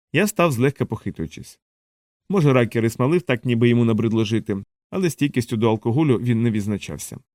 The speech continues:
Гадаю, ви самі спокійно можете вийти. А як же?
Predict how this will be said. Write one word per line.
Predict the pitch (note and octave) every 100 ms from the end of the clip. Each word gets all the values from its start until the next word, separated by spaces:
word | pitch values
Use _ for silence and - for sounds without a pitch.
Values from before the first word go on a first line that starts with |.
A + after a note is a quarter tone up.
| _ _
Гадаю, | A#2 A#2 A2+ A2
ви |
самі | G#2+ B2 C3+
спокійно | - G#2+ A#2+ A2
можете | G#2+ G#2 G#2 G2+
вийти. | D#2+ D#2 - - _ _ _ _ _ _ _ _ _ _
А | F3+
як | A#2 F2+
же? | -